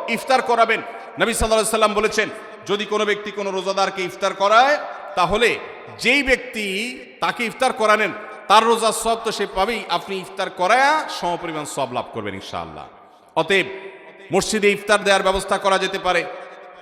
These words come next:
রাস্তাঘাটে, বিশেষ করে পাবলিক পরিবহনে, এমনকি প্রাইভেট গাড়িতেও সন্ধ্যার সময়, ইফতারের সময় অনেক সময় খাবার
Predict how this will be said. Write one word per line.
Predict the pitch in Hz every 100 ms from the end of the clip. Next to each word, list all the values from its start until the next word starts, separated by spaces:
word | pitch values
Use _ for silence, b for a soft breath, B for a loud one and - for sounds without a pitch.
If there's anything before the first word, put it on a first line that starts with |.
| - 110
রাস্তাঘাটে, | 156 175 214 208 208 196 143 - - - -
বিশেষ | 147 165 196 -
করে | 208 220 262 262 - - - - - -
পাবলিক | 165 190 233 240
পরিবহনে, | 226 220 202 214 208 - - - - - - - - -
এমনকি | 175 226 226 226
প্রাইভেট | - 202 233 240 170
গাড়িতেও | 190 196 190 180 - - - - - - - - -
সন্ধ্যার | - 214 226 220
সময়, | - 208
ইফতারের | 196 - 202 190
সময় | - 185 180
অনেক | 175
সময় | - 175 -
খাবার | 156